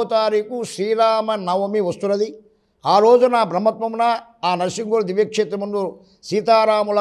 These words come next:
కళ్యాణం మీ గోత్రనామ నక్షత్రముతో సాయంత్రం కూడా ప్రత్యేకంగా నిర్వహణ చేసి, అది మీకు లైవ్ ద్వారా చూపించి, మీ గోత్రనామాలు స్వామివారి దగ్గర చేయించి, అమ్మవారికి అయ్యవారికి ఆ కళ్యాణ మహోత్సవం చేయటం కళ్ళ చూస్తారు. ఆ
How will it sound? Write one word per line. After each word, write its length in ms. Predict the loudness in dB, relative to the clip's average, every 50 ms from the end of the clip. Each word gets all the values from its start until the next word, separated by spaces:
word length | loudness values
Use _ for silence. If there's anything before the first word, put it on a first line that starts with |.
| 0 0
కళ్యాణం 440 | -4 -4 -2 -2 -2 -2 -2 -4 -4 -4 -4
మీ 100 | -2 -2 -4 -2 0
గోత్రనామ 640 | 0 0 0 -2 -4 -4 -4 -4 -4 -6 -6 -4 -4 -6 -6
నక్షత్రముతో 640 | -8 -6 -6 -6 -6 -6 -8 -10 -10 -8 -8 -6 -6 -6 -6
సాయంత్రం 420 | -4 -2 -2 -2 -2 -2 -8 -8 -8 -4
కూడా 120 | -4 -4 -4 -4
ప్రత్యేకంగా 600 | -8 -8 -6 -8 -8 -8 -8 -10 -8 -4 -2 -2 -2 -2 -2
నిర్వహణ 360 | -4 -4 -4 -4 -4 -4 -4 -6 -6 -6
చేసి, 260 | -6 -6 -6 -8 -8 -8 -10 _ _ _ _ _ _
అది 180 | -4 -2 -2 0 0
మీకు 200 | 0 2 4 4 4 4 4
లైవ్ 160 | 2 0 0 0 0
ద్వారా 220 | 0 0 2 0 -2 -2 -6
చూపించి, 320 | -8 -8 -8 -10 -10 -10 -8 -8
మీ 60 | -6 -6
గోత్రనామాలు 500 | -6 -6 -4 -4 -6 -4 -6 -6 -8 -8 -8
స్వామివారి 360 | -8 -8 -6 -4 -6 -4 -4
దగ్గర 160 | -4 -4 -4 -6 -6
చేయించి, 320 | -6 -6 -8 -8 -10 -10 -8 -8 -8 -6
అమ్మవారికి 560 | -4 -4 -2 -2 0 -2 -2 -4 -4 -2 -2 -2 0
అయ్యవారికి 500 | -2 -2 -2 -2 -2 -4 -4 -4 -4 -4
ఆ 40 | -4 -4
కళ్యాణ 220 | -2 -2 -2 -2 -2 -2
మహోత్సవం 300 | -4 -4 -4 -6 -8 -8
చేయటం 240 | -8 -6 -6 -8 -10 -8 -6 -4
కళ్ళ 200 | 0 0 0 0 -2 -6
చూస్తారు. 360 | -10 -6 -6 -6 -6 -6 -8 -10 -16 _ _ _ _ _ _ _ _ _ _ _ _ _ _ 0
ఆ 140 | 2 4